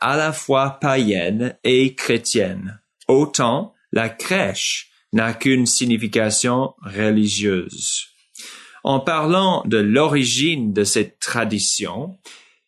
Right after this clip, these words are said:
euh, history point com, un site américain dédié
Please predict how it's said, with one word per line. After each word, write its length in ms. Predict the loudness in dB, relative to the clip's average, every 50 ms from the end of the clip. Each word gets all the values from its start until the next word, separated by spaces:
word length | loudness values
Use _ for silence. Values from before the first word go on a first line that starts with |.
| _ _ _ -6 -4
euh, 280 | -2 0 0 0 0 -2 -4 -10 _ _ _ _ _ 0
history 720 | 2 2 2 2 0 2 2 2 2 4 2 2 0 0 -2
point 340 | -2 -2 0 2 2 0 0
com, 580 | -2 -2 0 2 2 2 0 0 -2 -4 -6 _ _ -4
un 160 | -2 -2 0
site 240 | 0 0 0 2 2
américain 760 | 2 2 2 0 0 -2 -2 -2 0 0 0 0 -2 -2 -4
dédié 680 | 0 2 2 2 2 0 0 2 2 2 2 0 -2